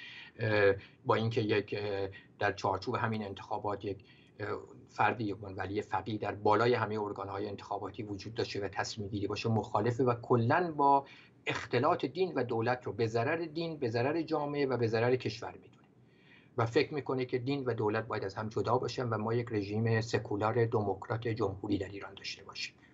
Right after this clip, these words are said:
و این از نظر رژیم و از نظر ایده هم که به عنوان یک نیروی چپ برای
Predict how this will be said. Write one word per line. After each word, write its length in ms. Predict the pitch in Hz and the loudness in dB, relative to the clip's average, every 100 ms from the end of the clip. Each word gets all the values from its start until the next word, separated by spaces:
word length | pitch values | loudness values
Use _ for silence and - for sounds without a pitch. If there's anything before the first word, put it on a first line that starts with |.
| - | -4
و 280 | 104 139 170 - - - | 2 6 4 2 -12 -14
این 220 | 143 139 127 - | -6 -4 -6 -8
از 140 | 110 107 | -6 -4
نظر 200 | 101 117 | -2 0
رژیم 500 | 104 101 98 131 147 | 4 2 2 0 2
و 40 | 113 | 0
از 200 | 101 110 | -2 -4
نظر 360 | 101 107 104 - - - | -4 -2 -4 -6 -16 -6
ایده 220 | 120 117 | -4 0
هم 200 | 107 135 | 2 2
که 100 | 117 | 2
به 80 | 113 | 0
عنوان 280 | 101 107 107 | 0 0 0
یک 120 | 107 | -2
نیروی 300 | 104 98 101 | -4 -4 -6
چپ 360 | - 131 143 - | -2 2 0 0
برای 500 | 104 104 101 104 | -6 -6 -4 -4